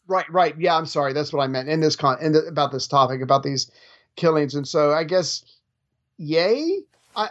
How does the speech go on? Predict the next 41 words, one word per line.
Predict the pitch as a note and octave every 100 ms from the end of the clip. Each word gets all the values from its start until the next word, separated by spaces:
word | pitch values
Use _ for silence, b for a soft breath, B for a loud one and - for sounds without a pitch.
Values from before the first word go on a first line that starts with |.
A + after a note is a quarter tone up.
| G3+
but | A3 A3 G#3+
again, | F3+ G#3+ G#3+
it | F3
was | E3
a |
hundred | D#3+ F3 E3+ C#3+
six | G3 E3+ F3+
years | F3 D#3+
ago, | D#3 D3+
whatever | D3 D3+ D3
it | C#3+
was. | D3 C#3
It |
doesn't | D3 C#3+ C#3+
change | - D#3 D#3 C#3
anything, | C#3+ C3+ D3+ C3+
but | D3+ D3 - B
it | D#3 D3
does | E3+ F3 G3
upset | G3 C#3+ E3+ C3
Turkey. | E3 F3 D3 C#3+ C3 C3
And | E3 D#3 D3+ D3+
I | E3+
guess | D#3+ E3+ D#3 - B B B B2
Biden | D#3 E3+ E3+
is | D#3+
being | C3+ D#3+ D#3 D3+ D3 - _
viewed | F3 C#3+ F3 F#3
by | D#3+ D3
some | - E3+ D3+
as | B2+
ballsy | B2 D#3 F3 D#3+ C#3+ B2
for | B2+
having | C#3+ D3 D3
the |
courage | C#3 - E3 D3+ -
to | D3
say | - D#3+
something | C#3+ E3 D3+ C#3+
that | C#3+
would | C#3+ C3+